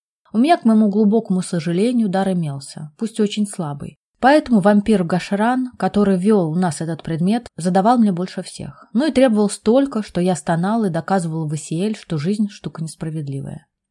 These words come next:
«Ты – будущий лекарь», отвечала безжалостно Васиэль.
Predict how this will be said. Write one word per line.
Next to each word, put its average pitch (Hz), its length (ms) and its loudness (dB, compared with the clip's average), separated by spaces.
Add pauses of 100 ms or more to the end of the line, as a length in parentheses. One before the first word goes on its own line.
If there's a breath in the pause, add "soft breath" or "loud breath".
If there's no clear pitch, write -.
(120)
«Ты – 302 280 2
будущий 285 540 0
лекарь», 277 540 0 (340)
отвечала 254 500 0
безжалостно 208 640 0
Васиэль. 160 520 -10